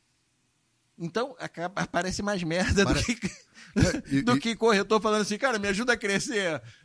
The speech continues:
Speaker 1: Geralmente é, "Cara, me ajuda a resolver essa merda." E aí, ah, sempre segunda e terça, porque de quarta a domingo eu não tô mais <laughs> disponível pra ninguém.
Speaker 2: Você, você dá aula ainda? Hoje?
Speaker 1: Dou aula só na minha sala de aula.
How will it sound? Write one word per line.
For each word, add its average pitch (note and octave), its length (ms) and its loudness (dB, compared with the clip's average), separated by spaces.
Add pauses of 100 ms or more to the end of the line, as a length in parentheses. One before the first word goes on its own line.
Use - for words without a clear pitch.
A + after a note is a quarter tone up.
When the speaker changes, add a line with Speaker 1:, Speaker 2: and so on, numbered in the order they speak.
Speaker 1:
Geralmente F#3+ 580 2
é, G#3 60 -6
"Cara, F3 260 -2
me F3 140 -4
ajuda F3+ 260 -2
a - 20 2
resolver F3 280 0
essa C#3+ 180 -6
merda." G#2+ 540 -10 (320)
E D3 160 -8
aí, D3 520 -4
ah, C3 840 -6 (480)
sempre F#3+ 400 -4
segunda F3 320 -2
e F3 60 -2
terça, D#3+ 420 -4
porque D3+ 360 -8
de C#3 160 -10
quarta C#3 640 -4
a C#3 40 -8
domingo C3+ 400 -8
eu D3 40 -8
não C#3+ 100 -10
tô C#3+ 100 -10
mais C#3 180 -6
<laughs> C#3 40 -10
disponível F3 640 -4
pra D#3+ 180 -4
ninguém. C3 480 -12 (120)
Speaker 2:
Você, B2+ 1000 0
você G#2+ 320 -4
dá A#2 140 -2
aula A#2 300 -2
ainda? A2+ 280 -4 (800)
Hoje? G2+ 240 -4
Speaker 1:
Dou F3+ 120 0
aula E3+ 280 -2
só F#3 140 -4
na F3+ 100 -6
minha F3 160 -6
sala D#3 260 -8
de C#3 140 -12
aula. F2 340 -14